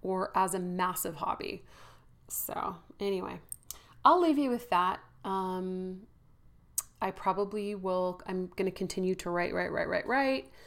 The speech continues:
And, um, I'll continue to share, share, share, and would love your feedback because that will make me better at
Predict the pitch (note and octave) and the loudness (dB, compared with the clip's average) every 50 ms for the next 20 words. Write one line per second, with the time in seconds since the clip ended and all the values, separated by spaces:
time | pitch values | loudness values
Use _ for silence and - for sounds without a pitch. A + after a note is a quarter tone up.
0 | - - - - - - - - F#3+ F#3+ F#3 F#3 F#3 F#3 F3+ F3+ F#3 F3+ - F3+ | -20 -20 -20 -20 -20 -12 -6 -4 -2 0 0 0 0 -2 -2 -2 -2 -4 -4 -2
1 | F3+ F3+ F3+ F3+ F3+ F3+ F3+ - - F3 F3 F3 - - F#3+ - - F#3 F#3 F#3 | -2 -2 -2 -2 -2 -4 -4 -4 -4 -4 -4 -4 -4 -6 -6 -4 -2 -2 -2 -2
2 | F3+ F3+ F3 - - F#3+ F3+ F#3 - - F#3 F#3 D#3+ - B3+ B3 B3 B3 B3+ B3+ | -2 -4 -4 -4 -2 -2 -2 -2 -4 -6 -6 -6 -4 0 0 2 4 4 4 4
3 | B3 - - F#3 F3+ F#3 F3+ F3+ F3+ E3+ F#3 F3+ - - A#3 A3+ A3+ A3+ B3 A#3 | 2 2 -2 -2 -2 -2 -2 -2 -2 -2 -4 -6 -6 -4 -4 -4 -2 0 2 2
4 | A3+ A3+ A3+ A3+ - - - F#3 - - F#3 F3 - F#3+ - F3+ F3+ F#3 F#3 F3 | 2 2 0 -2 -4 -6 -8 -6 -4 -4 -4 -2 -2 -2 -2 -2 -2 -2 -2 -4
5 | F3 F3 - F#3+ F3 E3 D#3 G3+ G#3+ G#3 G#3+ G#3+ G#3+ G#3 - - - F3+ E3+ F3+ | -4 -4 -6 -6 -4 -2 -2 0 0 2 2 2 0 0 -2 -4 -2 -2 -2 -2
6 | F#3 | -4